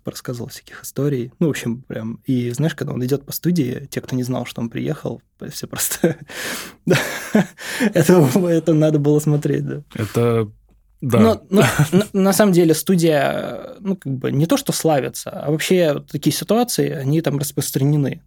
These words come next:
Speaker 1: Приходит
Speaker 2: Часто.
Speaker 1: человек, да, который, ты такой: "О, ничего себе, значит, мы какой-нибудь, может, проект для него делаем".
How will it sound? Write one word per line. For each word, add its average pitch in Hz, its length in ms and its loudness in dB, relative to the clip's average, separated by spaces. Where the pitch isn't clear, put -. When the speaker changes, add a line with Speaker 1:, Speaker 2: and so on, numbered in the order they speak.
Speaker 1:
Приходит 131 320 0
Speaker 2:
Часто. - 40 -8
Speaker 1:
человек, 208 360 2
да, 170 160 -2
который, 147 560 0
ты - 160 -10
такой: - 240 -10
"О, 117 280 -10
ничего 120 300 -6
себе, 165 240 -10
значит, 143 320 -6
мы 151 80 -2
какой-нибудь, 139 320 -6
может, 135 300 -8
проект 131 240 -10
для 127 160 -6
него 123 180 -8
делаем". 131 380 -12